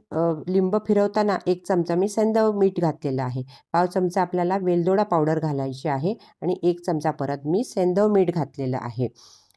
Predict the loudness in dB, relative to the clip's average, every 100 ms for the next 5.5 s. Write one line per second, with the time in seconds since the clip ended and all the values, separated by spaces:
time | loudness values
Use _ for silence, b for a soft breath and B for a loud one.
0 | _ _ -2 0 2 0 0 0 2 0
1 | -2 -6 -2 0 2 2 0 0 0 2
2 | 0 0 -2 -2 -4 -6 -4 0 2 2
3 | B _ -4 -2 0 0 -2 -2 0 0
4 | 0 0 2 2 2 2 2 0 0 -2
5 | 0 0 0 -4 -6